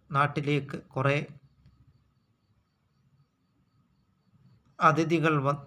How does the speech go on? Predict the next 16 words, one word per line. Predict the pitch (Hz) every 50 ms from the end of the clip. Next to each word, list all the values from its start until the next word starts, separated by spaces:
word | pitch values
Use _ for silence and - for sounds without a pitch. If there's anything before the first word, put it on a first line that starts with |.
| -
വരികയുണ്ടായി. | 156 135 135 135 135 131 131 123 120 127 135 - - - - _ _ _ _ _ _ _
കുറേ | - 131 127 135 135 135 143 135 - - _ _ _ _ _ _ _ _ _ _ _ _ _ _ _ _ _ _ _ _ _ _ _ _ _ _ _ _ _
യാത്രക്കാർ | 143 135 135 143 147 143 - 147 151 147 - - 143 - - - _ _ - - - _ - _ _ _ _ _ -
ഉമറുൽ | 160 131 135 135 151 147 135
ഫാറൂഖ് | 139 151 139 139 139 151 151 147 - -
റളിയല്ലാഹു | 147 139 139 143 143 135 135 139 143 135 127 139
അൻഹുവിൻ്റെ | 135 135 131 127 127 131 123 120 127 123
നാട്ടിൽ | 120 120 127 131 131 - 127 127 135 131
വരികയുണ്ടായി. | - - 131 127 127 120 120 120 117 117 113 - - - - - - - - - - - - _ _ _ _ _ _ _ _ _ _ _ _ _ -
രാത്രി | 131 123 143 151 - - 160
സമയത്തായിരുന്നു | 151 - 160 147 156 160 160 156 160 - 151 147 147 143 135 139 135 131 135
അവർ | 135 127 127 131 123
വന്നത്. | 117 123 120 120 123 131 131 - - _ _
അവർ | 143 127 123 131 131 131 - _ _ _ _ _ _ _ _ _ _ _ _ _ _ _ _ _ _ _ _ _ _ _ _ _ -
പള്ളിയിൽ | 147 139 147 160 170 175 180 180 175
വന്നിങ്ങനെ | 156 160 151 143 160 160 156 151 156 160 151 165 170